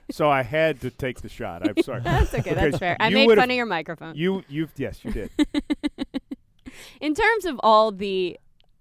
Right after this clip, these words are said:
Speaker 2: other things.
Speaker 1: Intangibles?
Speaker 2: The <laughs> other things. It's, uh, I think it's a wash. I don't think one team has an advantage over the other.
Speaker 1: I think if there is an advantage, it's to Vrabel because he knows their personnel.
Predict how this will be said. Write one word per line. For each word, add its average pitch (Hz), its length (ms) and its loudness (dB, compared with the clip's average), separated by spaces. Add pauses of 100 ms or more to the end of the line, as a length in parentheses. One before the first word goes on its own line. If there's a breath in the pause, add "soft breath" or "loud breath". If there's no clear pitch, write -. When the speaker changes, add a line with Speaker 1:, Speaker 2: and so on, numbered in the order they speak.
(380)
Speaker 2:
other 226 460 0
things. 170 640 -6
Speaker 1:
Intangibles? 151 720 -6 (140)
Speaker 2:
The 220 600 0
<laughs> - 80 -20
other 233 440 4
things. 165 440 -6 (1600 loud breath)
It's, 226 480 -4
uh, 202 400 2 (180)
I 202 140 4
think 233 200 -4
it's - 120 -8
a 180 60 -2
wash. 135 520 -6 (200)
I 185 100 0
don't 180 180 -6
think 180 160 -8
one 165 240 -8
team 165 220 -12
has 151 220 -6
an 160 60 -12
advantage 147 420 -12
over 139 160 -12
the 127 140 -12
other. - 120 -8
Speaker 1:
I 160 40 4
think 175 180 0
if - 180 -2
there 196 220 0
is 208 180 2
an 226 100 -2
advantage, 147 640 -2
it's - 280 -10
to 147 120 -2
Vrabel 131 580 -4
because 123 340 -8
he 120 120 -6
knows 117 280 -6
their 113 120 -6
personnel. 95 640 -12